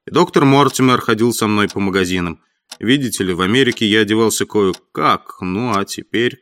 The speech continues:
когда я сделался сквайром, то приходится обновлять свой гардероб. Между прочим, я купил эти сапоги за шесть долларов, а их у меня украли еще прежде, чем я успел их надеть.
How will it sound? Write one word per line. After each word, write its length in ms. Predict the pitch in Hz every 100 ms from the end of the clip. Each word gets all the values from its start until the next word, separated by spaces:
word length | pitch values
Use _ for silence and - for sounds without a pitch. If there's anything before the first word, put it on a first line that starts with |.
| -
когда 240 | 85 80
я 120 | 82
сделался 500 | 78 85 85 76 -
сквайром, 680 | - - 85 85 87 131 147 _ _ _ _
то 80 | 80
приходится 600 | - 90 - 92 90 -
обновлять 440 | 90 92 95 95 -
свой 180 | 98
гардероб. 520 | 92 101 92 101 80 _ _ _ _ _ -
Между 240 | 123 143
прочим, 360 | 156 151 151 143
я 120 | 127
купил 360 | - - 135 139
эти 160 | 127
сапоги 460 | 127 - 110 107 156
за 200 | 131 139
шесть 480 | - - 165 139 127
долларов, 560 | 156 156 127 90 82 - - _ _
а 80 | -
их 200 | 135 156
у 40 | 151
меня 180 | 135
украли 380 | 143 - 135 135
еще 260 | 127 - 127
прежде, 460 | - 131 120 117
чем 200 | 110 123
я 120 | 117 120
успел 400 | 113 - 127 113
их 120 | 107
надеть. 440 | 113 110 92 -